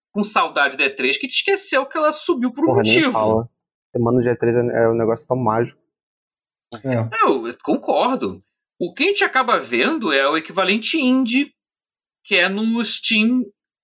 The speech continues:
Speaker 1: Game Fe-, é o Steam Next Fest, que no Brasil é Steam Vem Aí.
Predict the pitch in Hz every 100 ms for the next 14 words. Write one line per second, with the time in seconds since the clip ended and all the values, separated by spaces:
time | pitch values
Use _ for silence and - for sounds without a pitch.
0 | _ _ _ _ - 208 240 180 190 208
1 | 202 - 208 214 180 175 - - 156 139
2 | - - 127 123 123 110 135 131 107 -
3 | 180 196 196 180 151 123